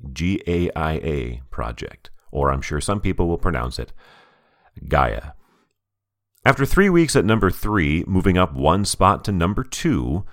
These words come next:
Arkham Horror, the card game, by Nate French and Matthew Newman, published by Fantasy Flight Games, with forty thousand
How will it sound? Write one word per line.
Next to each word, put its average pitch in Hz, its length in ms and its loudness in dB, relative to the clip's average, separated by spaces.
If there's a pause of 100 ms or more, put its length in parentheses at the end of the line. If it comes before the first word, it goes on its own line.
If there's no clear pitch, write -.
(440)
Arkham 160 440 2
Horror, 69 420 -2
the 67 140 -6
card 78 340 2
game, 67 360 -6 (340)
by 53 200 -8
Nate 65 320 -2
French 98 400 -2
and 62 160 -4
Matthew 69 360 -2
Newman, 76 400 -2 (120)
published 78 400 0
by 62 200 -2
Fantasy 117 460 -4
Flight 87 300 -2
Games, 90 380 -2
with 80 220 0 (260)
forty 175 440 0
thousand 62 600 -6